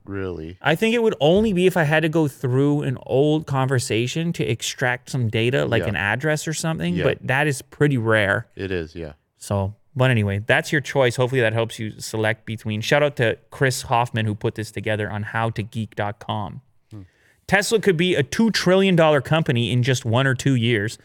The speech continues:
Speaker 2: says top Wall Street analyst who's likely owns some Tesla stock himself. I don't know. Say something like that. Uh, maybe not. It's just, I'm just, again,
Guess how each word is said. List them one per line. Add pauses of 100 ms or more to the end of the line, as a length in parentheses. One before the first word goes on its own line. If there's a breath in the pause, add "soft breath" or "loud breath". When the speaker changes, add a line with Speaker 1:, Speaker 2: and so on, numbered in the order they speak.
(240 soft breath)
Speaker 2:
says
top
Wall
Street
analyst
who's
likely
owns
some
Tesla
stock
himself.
I
don't
know.
Say
something
like
that. (680 soft breath)
Uh,
maybe
not.
It's
just,
I'm
just, (160)
again,